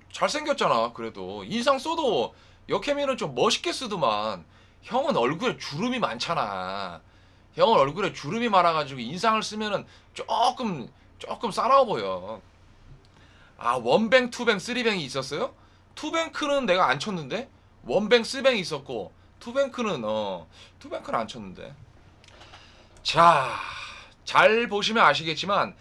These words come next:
강민구 선수도요, 해커한테 승률이 굉장히 높습니다. 제가 알기로는 처음에 저번에 한번 세 번 쳐가지고 삼 대 영으로 진 적도 있죠. 삼 대 영으로. 그래서 해커도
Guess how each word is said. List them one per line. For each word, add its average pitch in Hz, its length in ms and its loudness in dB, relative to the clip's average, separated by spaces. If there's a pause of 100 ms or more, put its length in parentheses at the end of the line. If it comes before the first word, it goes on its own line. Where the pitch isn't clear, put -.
(260)
강민구 226 680 0
선수도요, 170 800 0 (420)
해커한테 240 800 0
승률이 240 520 -4
굉장히 165 420 -2
높습니다. 127 640 -6 (300)
제가 170 220 4
알기로는 185 420 2
처음에 240 540 2
저번에 202 340 0
한번 180 320 -2 (240)
세 262 240 2
번 285 160 4
쳐가지고 220 400 0
삼 311 260 -6
대 330 80 -4
영으로 277 260 2
진 165 180 -6
적도 160 280 -6
있죠. 104 520 -6
삼 - 220 -8
대 170 80 -6
영으로. 117 220 -6
그래서 110 480 -2 (380)
해커도 233 680 2